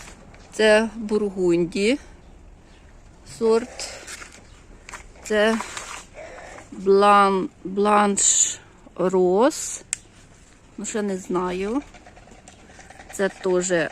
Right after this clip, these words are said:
Адантік Ред Єліс. Ну, червона вона просто. Починається ампельні. Тут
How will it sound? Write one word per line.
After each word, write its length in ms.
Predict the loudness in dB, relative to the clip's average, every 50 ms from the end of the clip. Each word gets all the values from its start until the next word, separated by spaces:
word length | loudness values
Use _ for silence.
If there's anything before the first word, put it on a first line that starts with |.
| -10 -18 -20 -20 -12 -6
Адантік 1300 | -6 -6 -6 -6 -12 -16 -8 -2 2 2 4 4 4 2 0 -2 -8 -16 -8 -6 -6 -6 -6 -10 -10
Ред 420 | -10 -8 -4 -4 -2 -2 -2 -4 -6 -8 -20 -20 -18 -18 -18 -18 -18 -20 -20 -20 -20 -20 -20 -16 -12
Єліс. 760 | -8 -6 -4 -4 -2 -2 -4 -4 -4 -4 -4 -4 -4 -6 -8 -16 -20 -20 -20 -20 -20 -20 -20 -16 -14
Ну, 100 | -14 -6
червона 480 | -2 -2 -2 -2 0 -2 -2 0 0 -2
вона 240 | -2 -4 -4 -6
просто. 520 | -8 -10 -12 -14 -14 -14 -16 -18 -20 -18 -20 -20 -20 -20 -20 -20 -20 -20 -20 -20 -20 -20 -20 -20 -20 -20 -20 -20 -20 -20 -20 -20 -20 -20 -20 -20 -20 -20 -20 -20 -20 -20 -14
Починається 640 | -14 -12 -12 -8 -4 0 0 2 0 0 -2 -6 -2
ампельні. 600 | 0 0 0 0 0 -6 -6 -6 -4 0 -2 -2 -2 -4 -16 -20 -20 -20 -20 -20 -20 -20 -20 -20 -20 -20 -20 -20 -20 -20 -20 -20 -20 -20 -20 -20 -20 -20 -20 -20 -20 -20 -20 -20 -20 -20 -20 -20 -20 -18 -10
Тут 160 | -8 -8 -8